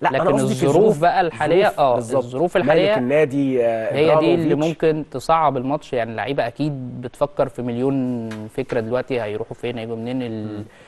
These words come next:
Speaker 2: يعني المستقبل هيبقى عامل ازاي، هيكملوا، هيمشوا. فيعني الواحد وهو
Speaker 1: بس
Speaker 2: بيفكر
Speaker 1: توخيل، توخيل قال كلمة في الموضوع ده،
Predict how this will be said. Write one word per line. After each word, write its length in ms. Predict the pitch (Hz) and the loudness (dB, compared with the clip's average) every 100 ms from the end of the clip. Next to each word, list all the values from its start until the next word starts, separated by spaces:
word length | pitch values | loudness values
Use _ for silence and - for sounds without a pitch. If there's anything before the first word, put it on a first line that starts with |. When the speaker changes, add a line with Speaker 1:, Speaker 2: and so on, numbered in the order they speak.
| - - | -20 -6
Speaker 2:
يعني 360 | 101 104 107 | -4 -4 -6
المستقبل 680 | 107 107 117 - 151 147 131 | -6 -8 -8 -4 0 2 2
هيبقى 220 | 113 117 110 | -2 0 0
عامل 200 | 123 117 | -2 -6
ازاي، 500 | 110 120 123 127 113 | -6 -4 -2 -4 -6
هيكملوا، 800 | 101 104 107 107 117 127 123 117 104 | -10 -10 -10 -8 -8 -6 -6 -8 -8
هيمشوا. 480 | 101 123 127 127 - - - - _ | -8 -8 -8 -8 -10 -14 -20 -20 _
فيعني 640 | 117 107 - - 107 107 107 | -4 -4 -6 -10 -8 -8 -6
الواحد 420 | 117 143 147 139 | -2 0 0 2
وهو 100 | 156 | 2
Speaker 1:
بس 60 | 151 | 2
Speaker 2:
بيفكر 220 | 131 165 | -2 0
Speaker 1:
توخيل، 300 | 180 185 143 - | 2 2 0 0
توخيل 280 | 180 - 127 | -8 -4 -6
قال 240 | - 147 | -4 -8
كلمة 320 | - 131 120 104 | -6 -6 -4 -8
في 120 | - | -10
الموضوع 460 | 95 98 98 135 | -10 -10 -6 -6
ده، 240 | 101 123 | -4 -6